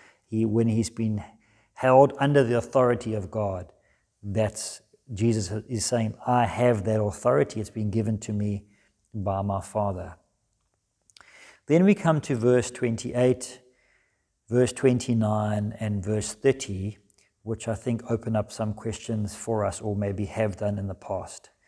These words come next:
It says this, "I assure you that any sin can be forgiven, including blasphemy." So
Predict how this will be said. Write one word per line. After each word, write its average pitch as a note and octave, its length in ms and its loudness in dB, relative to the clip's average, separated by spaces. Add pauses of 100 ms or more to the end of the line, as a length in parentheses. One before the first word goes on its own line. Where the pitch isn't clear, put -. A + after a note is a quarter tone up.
(440)
It A2+ 140 -10
says C#3 300 6
this, A2 180 -4
"I B2 220 0
assure F3+ 480 4
you A2+ 200 0
that A2+ 280 -2
any F3+ 320 2
sin A2+ 720 -2
can A#2+ 420 0
be A2+ 160 2
forgiven, A2+ 880 0 (460)
including E3 840 4 (100)
blasphemy." A#2+ 840 -4 (1500)
So C3 360 4